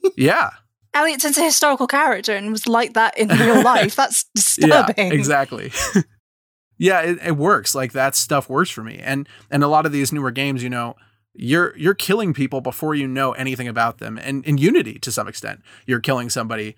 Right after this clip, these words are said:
Speaker 1: before you know why they're, why they're bad or if they're bad. You just know they're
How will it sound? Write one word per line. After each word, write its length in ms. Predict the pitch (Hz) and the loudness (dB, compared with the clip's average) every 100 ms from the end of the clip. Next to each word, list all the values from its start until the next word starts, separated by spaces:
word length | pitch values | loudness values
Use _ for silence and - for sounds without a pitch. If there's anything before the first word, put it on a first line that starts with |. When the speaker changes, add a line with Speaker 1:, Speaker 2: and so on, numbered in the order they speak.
| _ | _
Speaker 1:
before 360 | 127 123 151 131 | -4 -2 0 0
you 160 | 127 120 | 0 -4
know 280 | 117 117 | -6 -6
why 340 | 113 110 110 120 | -6 -4 -4 -6
they're, 420 | 123 110 120 113 | -12 -6 -4 -6
why 240 | 156 123 127 | -4 -2 -2
they're 140 | 117 | -4
bad 320 | 123 127 170 | -2 0 0
or 140 | 170 170 | -2 2
if 200 | 208 - | 2 2
they're 160 | 131 | -4
bad. 300 | 110 101 - | -4 -8 -8
You 120 | 127 | -6
just 200 | 131 143 | -4 -4
know 260 | 131 120 127 | -4 -4 -4
they're 200 | 131 135 | -4 -8